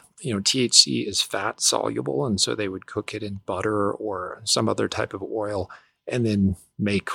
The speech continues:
what you want with the butter. Most of the time, people made sweet foods out of it.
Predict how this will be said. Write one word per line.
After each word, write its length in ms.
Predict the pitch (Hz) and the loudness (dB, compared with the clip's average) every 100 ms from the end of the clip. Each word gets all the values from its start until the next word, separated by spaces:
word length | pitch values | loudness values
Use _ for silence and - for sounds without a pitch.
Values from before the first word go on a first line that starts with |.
| - | -2
what 220 | 101 - | -2 -4
you 80 | 113 | -8
want 260 | 101 101 | -6 -8
with 200 | 113 104 | -8 -12
the 80 | - | -8
butter. 400 | 98 95 - - - - | -4 -4 -6 -10 -14 -6
Most 500 | 120 117 113 110 - | -2 6 6 6 2
of 60 | |
the 100 | 107 | -2
time, 340 | 101 - 113 107 | -2 -4 -6 -8
people 280 | - - - | -10 -10 -10
made 260 | 104 92 | -8 -4
sweet 520 | - - 120 110 110 - _ _ _ _ - | 0 0 0 -2 -2 -12 _ _ _ _ -10
foods 540 | - 131 120 113 107 | 0 2 4 2 0
out 220 | - 117 | 0 0
of 140 | 113 107 | 0 0
it. 200 | 107 | -2